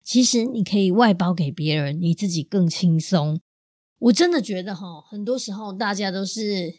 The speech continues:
什么代志都捡起来自己做，然后最后就累死自己。其实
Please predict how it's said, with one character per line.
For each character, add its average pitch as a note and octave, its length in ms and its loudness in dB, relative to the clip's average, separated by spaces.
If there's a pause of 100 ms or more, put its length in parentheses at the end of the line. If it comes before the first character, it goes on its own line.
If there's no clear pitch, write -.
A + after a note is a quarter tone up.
什 - 200 2
么 D4 100 2
代 F3+ 220 0
志 F3+ 160 0
都 A3 120 2
捡 B3 220 4
起 G#3 80 4
来 F#3+ 100 4
自 F3 160 2
己 F3 120 0
做， D#3 260 0
然 E3 160 4
后 A3 60 6
最 A3+ 180 8
后 A3 80 8
就 G#3 160 2
累 G3+ 220 6
死 D#3 280 -4
自 F3+ 160 -2
己。 E3 280 -2 (500)
其 C#4+ 180 2
实 A#3+ 300 2